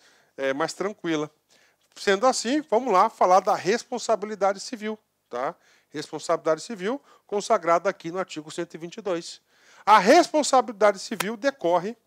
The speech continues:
de ato omissivo ou comissivo. Vamos lá. Responsabilidade civil. Você tem que entender o seguinte, nesse caso, tá?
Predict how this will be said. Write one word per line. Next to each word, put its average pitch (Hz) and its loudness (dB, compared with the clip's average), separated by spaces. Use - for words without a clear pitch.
de 190 0
ato - 2
omissivo 254 0
ou - -2
comissivo. - -12
Vamos 143 -12
lá. 92 -12
Responsabilidade 240 -2
civil. 123 -14
Você 151 -8
tem 185 -12
que - -20
entender 175 -8
o 220 -12
seguinte, 117 -18
nesse 110 -12
caso, - -20
tá? 110 -18